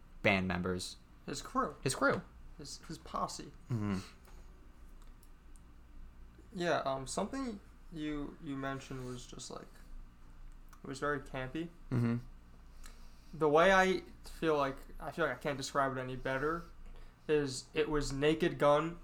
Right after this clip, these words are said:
Speaker 2: if Naked Gun was a horror movie. In that, like, everything was so over the top and
Speaker 1: Mm-hmm.
Speaker 2: goofy and, like, never took itself even a little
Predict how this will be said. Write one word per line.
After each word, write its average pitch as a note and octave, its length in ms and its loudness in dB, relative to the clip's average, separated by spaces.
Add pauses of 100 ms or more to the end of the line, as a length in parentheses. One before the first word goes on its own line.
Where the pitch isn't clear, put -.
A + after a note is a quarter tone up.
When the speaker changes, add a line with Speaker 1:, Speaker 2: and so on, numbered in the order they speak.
(280)
Speaker 2:
if D#3 280 2
Naked D3 420 2
Gun C#3 260 6
was C3+ 120 -2
a C#3 60 -4
horror C3+ 300 6
movie. C3 340 -2 (360)
In D3 140 2
that, D3 140 4
like, C3 140 0 (120)
everything D#3+ 500 4
was D3 160 -2
so D3 460 4
over D3+ 300 8
the D3+ 100 0
top C#3 480 4
and E3 120 8
Speaker 1:
Mm-hmm. C#3+ 140 6
Speaker 2:
goofy C#3 480 0
and, C3+ 220 -2
like, - 180 -10
never D#3 640 4
took D#3+ 200 6
itself C#3+ 440 4 (880)
even E3+ 320 4
a D3 80 4
little D#3 720 4